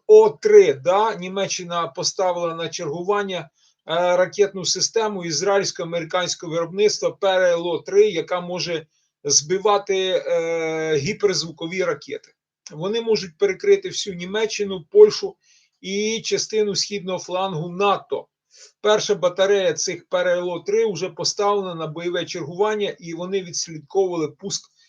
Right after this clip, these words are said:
цього Орешника і готові були що відреагувати, якщо Орешник би летів на Європу. Ось така заява. Далі.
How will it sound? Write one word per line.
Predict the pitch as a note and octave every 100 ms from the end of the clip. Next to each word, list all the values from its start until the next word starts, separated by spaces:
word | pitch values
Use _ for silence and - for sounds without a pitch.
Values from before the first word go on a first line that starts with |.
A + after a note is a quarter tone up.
| _
цього | - G#3+ G3+
Орешника | F#3+ G3 G#3 G3+ F3+ F3
і | D#3+
готові | D#3+ D#3+ G3 E3+
були | D3+ D#3+ F3
що | E3+ - F#3
відреагувати, | D#3+ D3+ D3+ D#3 F3 G3 F#3
якщо | D3+ - E3+
Орешник | D#3+ F3+ F#3 F#3 D#3
би | D3+
летів | D3 C#3 F#3 F#3 _ _ _ _
на | D3 E3+ F#3+
Європу. | F#3+ F3 D#3 D3+ C#3+ - B2
Ось | D3 -
така | D#3 - G#3 G#3
заява. | - F3 D#3 D3 A2+ G#2+ -
Далі. | D3 D3+ A3 F#3+ C#3+